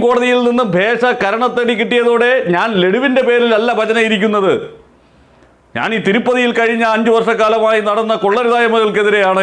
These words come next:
എന്നാണ്. അങ്ങനെയെങ്കിൽ ആ കൊള്ളരുതായ്മകൾക്കെതിരെ ഞാൻ പ്രതികരിക്കാൻ പോവുകയാണ് എന്ന് പറഞ്ഞല്ലായിരുന്നോ തുടങ്ങേണ്ടിയിരുന്നത്? ഇത് ലഡുവിനെ, ബി ജെ പിക്കാർ സാധാരണഗതിയിൽ ചെയ്യുന്ന ആ ഉഡായിപ്പ് വേലയുണ്ടല്ലോ, വിശ്വാസത്തെ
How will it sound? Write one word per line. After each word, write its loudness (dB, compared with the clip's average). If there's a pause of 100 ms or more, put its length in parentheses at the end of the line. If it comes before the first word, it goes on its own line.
എന്നാണ്. -2 (320)
അങ്ങനെയെങ്കിൽ -2
ആ 2 (140)
കൊള്ളരുതായ്മകൾക്കെതിരെ 2
ഞാൻ 0
പ്രതികരിക്കാൻ 0
പോവുകയാണ് 2
എന്ന് 2
പറഞ്ഞല്ലായിരുന്നോ 0
തുടങ്ങേണ്ടിയിരുന്നത്? 0 (1120)
ഇത് 2 (160)
ലഡുവിനെ, 0 (520)
ബി 0
ജെ 2 (100)
പിക്കാർ -2 (120)
സാധാരണഗതിയിൽ 0
ചെയ്യുന്ന 0 (260)
ആ 2 (180)
ഉഡായിപ്പ് 0
വേലയുണ്ടല്ലോ, 0 (360)
വിശ്വാസത്തെ 0